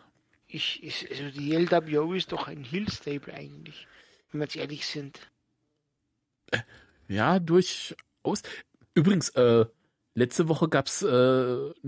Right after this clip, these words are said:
Speaker 2: Video bei Cultaholic, ähm, mit dem Titel, ich glaube, irgendwie die Kürz-, äh, Stables, äh, die nur eine kurze Zeit bestanden haben oder irgend sowas. Da waren auch L W O mit bei und ich so erstmal so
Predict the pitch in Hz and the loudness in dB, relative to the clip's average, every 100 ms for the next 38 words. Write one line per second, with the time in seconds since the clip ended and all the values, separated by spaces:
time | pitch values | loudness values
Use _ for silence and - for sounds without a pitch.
0 | 120 127 165 143 123 139 139 113 135 170 | -4 0 2 2 2 2 4 6 6 4
1 | - _ - - - 123 120 127 127 - | -2 _ -20 -20 0 2 4 2 4 4
2 | 131 - - 139 - 117 127 123 131 135 | 2 2 4 4 6 4 6 4 4 0
3 | 131 131 123 - - _ - 127 123 - | 4 6 6 2 -16 _ 0 2 2 -4
4 | - 127 120 131 139 - - - - 127 | -4 4 6 6 2 -4 -10 -8 0 4
5 | 131 147 151 139 - - 113 - 123 120 | 6 8 6 6 2 2 -2 -2 -2 4
6 | 127 127 113 127 - 113 113 117 135 - | 6 6 4 2 0 0 0 2 0 2
7 | 123 135 131 139 131 131 185 131 147 208 | 2 2 4 4 6 6 4 4 4 2
8 | - - - - _ 117 110 110 131 127 | -2 -12 -20 -20 _ -2 2 2 4 4
9 | 151 127 131 131 127 127 165 - 160 156 | 4 6 6 6 6 6 4 4 4 6
10 | 139 123 156 131 - 147 143 | 4 4 4 4 4 6 6